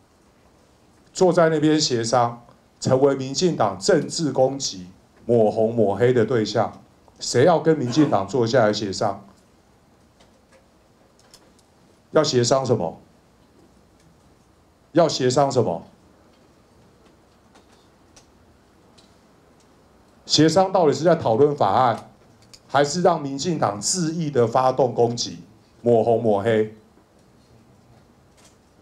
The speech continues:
就像我上礼拜，我坐在那边协商打诈释法，党团总召柯建铭自己搞不清楚状况，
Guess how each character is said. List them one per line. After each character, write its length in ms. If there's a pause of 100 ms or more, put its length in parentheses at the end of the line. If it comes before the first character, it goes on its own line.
(2250)
就 100
像 300
我 260
上 320
礼 60
拜， 380 (680)
我 100
坐 220
在 80
那 160
边 180
协 220
商 240
打 160
诈 180
释 240
法， 280 (2000)
党 240
团 200
总 220
召 220
柯 180
建 240
铭 240 (100)
自 200
己 100
搞 220
不 100
清 180
楚 200
状 260
况， 320